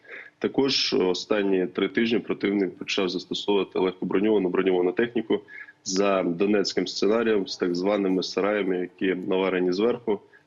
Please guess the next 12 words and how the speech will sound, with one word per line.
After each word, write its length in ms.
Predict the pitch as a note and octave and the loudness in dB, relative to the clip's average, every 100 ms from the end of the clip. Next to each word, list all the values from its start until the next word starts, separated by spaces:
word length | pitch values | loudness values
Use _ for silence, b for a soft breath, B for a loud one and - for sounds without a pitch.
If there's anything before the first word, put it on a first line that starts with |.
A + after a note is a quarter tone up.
| _ | _
Основна 440 | G#2+ - G#2 G2+ F#2 | -4 0 2 2 2
ціль — 240 | - A2+ | 0 0
довести 400 | G2 F#2 F#2 - | 2 0 0 0
як 140 | F#2+ F2+ | 2 2
можна 280 | F#2 - | 2 0
більше 500 | F2+ F#2+ - - F#2+ - B B B | 0 0 0 0 0 -4 B B B
штурмової 500 | - - G2 G2+ F#2+ | -6 0 2 4 2
піхоти 520 | F2+ - - A#2+ - F#2+ | 0 -6 0 0 2 0
до 140 | F#2+ | 0
передньої 380 | - G2+ F#2+ F2 | 2 2 2 2
лінії 240 | F#2 F2+ | 2 2
боєзіткнення. 640 | E2+ F2 F2 E2+ - D#2 | 2 2 2 -2 -4 -6